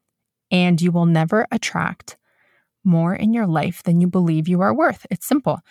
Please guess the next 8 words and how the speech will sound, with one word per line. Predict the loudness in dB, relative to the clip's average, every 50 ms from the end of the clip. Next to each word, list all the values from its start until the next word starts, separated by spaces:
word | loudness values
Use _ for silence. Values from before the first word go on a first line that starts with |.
| _ _ _ _ _ _ _ _ _ _ _ _ _ _ _ _
Um, | 0 2 2 2 0 -2 -4
so | -4 -2 0 0
how | 0 2 0 0
do | 0 0
we | 0 0 -2
shift | -2 -2 -4 -4 -2 -2
our | 0 2 2
identity? | 2 2 2 0 2 2 0 -2 -2 -6 -12